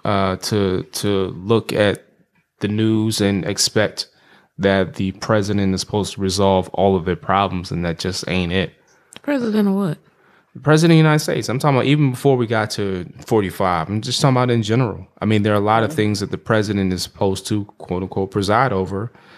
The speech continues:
Speaker 1: uh, from a national level. So from a national level, there's supposed to be a baseline of shit that's supposed to be acceptable or not.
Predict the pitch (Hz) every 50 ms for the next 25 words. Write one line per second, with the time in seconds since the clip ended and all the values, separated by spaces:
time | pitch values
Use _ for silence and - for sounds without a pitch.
0 | - - _ _ - - 104 98 95 95 92 92 92 90 - - - 95 92 90
1 | 87 87 90 90 87 101 120 127 - - 120 104 95 92 95 92 87 85 92 92
2 | 95 95 - 98 95 92 - 98 95 92 90 90 92 98 107 123 131 - - 110
3 | 98 90 92 92 90 90 87 92 92 87 - - 101 95 - - 95 85 80 -
4 | 87 98 110 107 - 110 101 98 87 85 - - 107 90 82 90 87 - - 98
5 | 95 92 - 87 82 - - 101 98 - - 92 87 92 85 82 90 104 120 107
6 | 92 - -